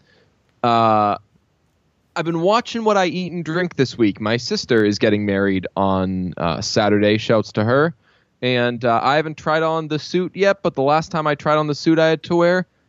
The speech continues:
it was, like, when I was at the height of spin slash no sugar life. So I'm trying to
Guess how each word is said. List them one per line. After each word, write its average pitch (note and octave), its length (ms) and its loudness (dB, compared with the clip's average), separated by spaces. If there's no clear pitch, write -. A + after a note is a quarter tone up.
it D3 80 4
was, C#3+ 360 4
like, C3 320 -2
when C#3 100 0
I C3+ 100 2
was B2+ 140 -2
at G#2 60 -20
the B2 60 -2
height C#3+ 400 -4
of A#2+ 420 -2
spin D3+ 680 -2
slash C3+ 640 -2
no C3+ 220 0
sugar D#3+ 400 -4
life. F#3+ 400 0
So D3 460 2
I'm C#3+ 480 -2
trying F3 360 2
to D#3+ 160 2